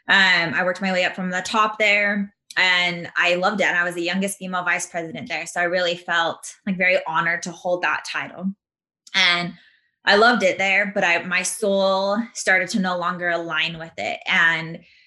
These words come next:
there were pieces of the way that I was leading people that no longer aligned with the way that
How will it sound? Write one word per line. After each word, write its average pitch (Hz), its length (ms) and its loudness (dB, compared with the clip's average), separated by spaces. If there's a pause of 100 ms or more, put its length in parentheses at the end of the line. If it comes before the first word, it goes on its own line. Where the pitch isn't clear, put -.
(140)
there 196 120 6
were 190 120 4
pieces 196 340 -2
of 180 100 0
the 180 100 4
way 180 220 4
that 180 240 2
I 180 720 0
was 190 200 -2
leading 190 360 -2
people 190 280 -4
that 180 140 4
no 180 140 2
longer 175 300 -4
aligned 175 400 0
with 175 160 -10
the 180 100 -4
way 175 180 0
that 170 360 0